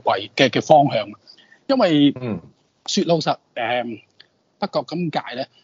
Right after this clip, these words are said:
Speaker 1: 由未選人到選咗人，其實我哋維拉兄弟都知道，其實我係睇得好淡嘅，淡到係，
Speaker 2: 冇錯啊。
Speaker 1: 即係，即係一，大家成班兄弟都覺得有冇搞錯啊？點解你會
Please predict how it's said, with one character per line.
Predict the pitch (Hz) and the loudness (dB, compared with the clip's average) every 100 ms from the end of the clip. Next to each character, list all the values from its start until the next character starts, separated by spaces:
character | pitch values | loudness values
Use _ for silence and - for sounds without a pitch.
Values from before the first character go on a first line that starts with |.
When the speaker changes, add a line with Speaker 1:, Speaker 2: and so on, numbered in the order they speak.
| _ _ - | _ _ -4
Speaker 1:
由 | 123 | -4
未 | 117 120 | -2 -6
選 | 120 120 | -6 -6
人 | 165 101 | -6 -8
到 | - | -10
選 | 135 127 135 | -6 -4 -2
咗 | 135 | -2
人， | 151 - _ _ _ - | -2 -8 _ _ _ -10
其 | 127 | -6
實 | 127 | -2
我 | 127 | -2
哋 | 127 | -2
維 | 113 110 | -4 -4
拉 | 143 | -2
兄 | 156 | -2
弟 | 131 | -2
都 | |
知 | 147 - 135 | -4 0 0
道， | 120 110 | 0 -6
其 | - 123 123 | -6 -4 -4
實 | 143 262 - | -4 -6 -8
我 | 113 - | -4 -2
係 | 120 113 110 - _ - | -2 -4 -6 -10 _ -12
睇 | - 131 | -2 0
得 | 143 | 0
好 | 117 | -2
淡 | - 90 104 | -4 -6 -8
嘅， | - - _ _ _ _ - | -12 -18 _ _ _ _ -2
淡 | - 131 151 | 2 4 4
到 | 151 | 4
係， | 123 120 120 123 123 | 4 2 0 0 0
Speaker 2:
冇 | |
錯 | 110 104 | 4 4
啊。 | 127 - | 4 -2
Speaker 1:
即 | - 185 | 4 4
係， | 156 131 - | 4 0 -6
即 | - | -2
係 | 180 143 131 180 | -2 -2 -4 -6
一， | 170 - - | -6 -8 -4
大 | 120 | -2
家 | 127 135 | -2 -4
成 | 107 113 | -4 -2
班 | 143 | 0
兄 | 156 | 0
弟 | 120 | -4
都 | |
覺 | 127 | -4
得 | 135 - | -6 -6
有 | 110 | -8
冇 | 117 110 | -8 -8
搞 | - - 107 | -8 -8 -6
錯 | 117 110 104 | -6 -8 -10
啊？ | - - - - _ _ _ _ | -12 -14 -20 -20 _ _ _ _
點 | 110 127 | 0 2
解 | 156 104 120 | 4 2 2
你 | 127 110 107 | -2 -4 -6
會 | 110 107 104 | -8 -8 -10